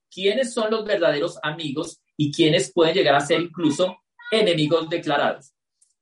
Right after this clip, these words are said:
Por eso es que para Tauro va a ser sumamente importante sacar esa garra, sacar esa valentía y exponerla.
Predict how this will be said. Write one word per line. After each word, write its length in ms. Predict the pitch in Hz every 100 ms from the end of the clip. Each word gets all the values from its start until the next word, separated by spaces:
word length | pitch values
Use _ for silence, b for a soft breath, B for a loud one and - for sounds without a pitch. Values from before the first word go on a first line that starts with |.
| _
Por 220 | 240 254
eso 360 | 226 151 196 -
es 240 | 160 156 -
que 240 | 190 - _ -
para 460 | 175 339 - -
Tauro 480 | 220 196 147 170 - _ _ 143
va 60 |
a 40 | 147
ser 140 | 143
sumamente 640 | - - 269 262 254 240
importante 760 | 240 226 196 - 190 143 - - _
sacar 680 | _ - 170 147 - 208 202
esa 200 | 208 208
garra, 480 | 202 165 151 156 - _ _
sacar 540 | _ - 139 - 202 208
esa 160 | 208
valentía 640 | 202 202 202 196 175 175 - _ _ _ _ _ _ _
y 360 | 147 160 220 -
exponerla. 1080 | 147 143 - - 143 147 190 175 117 - -